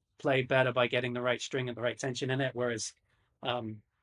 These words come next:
a lousy string and <laughs> tension, even in a racket that you do like, can make it instantly almost unplayable.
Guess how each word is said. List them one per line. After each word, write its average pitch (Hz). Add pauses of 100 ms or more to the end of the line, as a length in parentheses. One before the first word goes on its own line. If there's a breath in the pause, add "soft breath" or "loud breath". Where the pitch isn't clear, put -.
(340)
a 120
lousy 139
string 135
and 120
<laughs> 139
tension, 135
even 143
in 139
a 135
racket 135
that 127
you 123
do 131
like, 117
can 127
make 120
it 113 (400)
instantly 123
almost 117
unplayable. 104